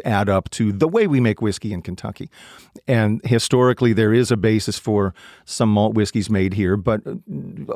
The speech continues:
not, I would say, with the in-, clearly the, the intentionality of which they do it in a place like Scotland. And we being brewers, Brian and I, he a professional and fantastic brewer, and, and me just an, uh, an amateur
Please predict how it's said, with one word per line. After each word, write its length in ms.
not, 420
I 100
would 180
say, 460
with 260
the 120
in-, 120
clearly 280
the, 180
the 160
intentionality 920
of 160
which 240
they 140
do 200
it 120
in 80
a 80
place 260
like 140
Scotland. 400
And 280
we 340
being 520
brewers, 800
Brian 460
and 100
I, 240
he 280
a 80
professional 520
and 140
fantastic 540
brewer, 320
and, 240
and 180
me 160
just 260
an, 220
uh, 260
an 140
amateur 460